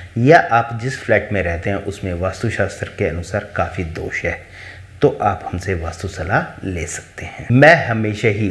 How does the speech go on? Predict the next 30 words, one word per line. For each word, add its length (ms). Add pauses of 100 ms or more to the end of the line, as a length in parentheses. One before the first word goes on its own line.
(140)
वास्तुशास्त्र 720
के 120
साथ 200
साथ 320
अपने 280
अनुभव 300
की 180
जानकारी 420 (220)
देता 260
रहता 280
हूं। 200 (520)
आप 160
भी 160
अपनी 220
किसी 260
साइट 300
के 80
प्रति 280
वीडियो 320
बनवाना 320
चाहते 300
हैं 140
तो 100
आप 200
हमसे 240
वीडियो 360
भी 140
बनवा 300
सकते 320
हैं, 220